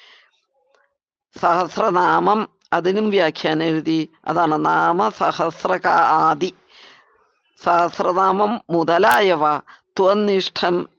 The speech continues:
ഏവ വ്യാഖ്യത് ഭഗവാനെ ഭവത് പരമായിട്ട്, അതായത് വിഷ്ണുപരമായിട്ടു തന്നെ വ്യാഖ്യാനിക്കുകയും,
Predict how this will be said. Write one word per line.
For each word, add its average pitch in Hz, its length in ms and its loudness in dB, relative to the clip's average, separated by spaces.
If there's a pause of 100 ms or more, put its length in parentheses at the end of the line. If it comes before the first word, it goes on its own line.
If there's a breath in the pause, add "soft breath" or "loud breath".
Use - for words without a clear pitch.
ഏവ 160 300 2 (380)
വ്യാഖ്യത് 143 760 -2 (480 soft breath)
ഭഗവാനെ 170 720 0 (560 soft breath)
ഭവത് 180 560 -2
പരമായിട്ട്, 160 840 0 (100)
അതായത് 170 440 0
വിഷ്ണുപരമായിട്ടു 190 1120 0
തന്നെ 170 480 -2 (420 loud breath)
വ്യാഖ്യാനിക്കുകയും, 156 1400 -2